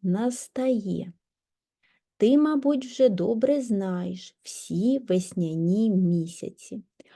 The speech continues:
Ось перший місяць весни — це і є ранок року. Який він? Чим він пахне? Щоб дати відповіді на ці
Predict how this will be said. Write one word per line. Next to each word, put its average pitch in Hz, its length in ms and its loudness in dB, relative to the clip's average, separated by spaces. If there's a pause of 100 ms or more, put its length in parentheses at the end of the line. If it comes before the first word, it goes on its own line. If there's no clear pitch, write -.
(220)
Ось 269 260 4
перший 330 560 2
місяць 226 600 2
весни — 175 800 0
це 247 240 2
і 156 320 -2
є 240 360 0 (220)
ранок 240 760 -2
року. 185 840 -6 (760)
Який 220 1080 0
він? 175 340 -2 (880)
Чим 320 580 4
він 277 440 6 (160)
пахне? 180 800 0 (540)
Щоб 226 280 2
дати 247 360 2
відповіді 202 640 -2
на 190 200 -2
ці - 360 -6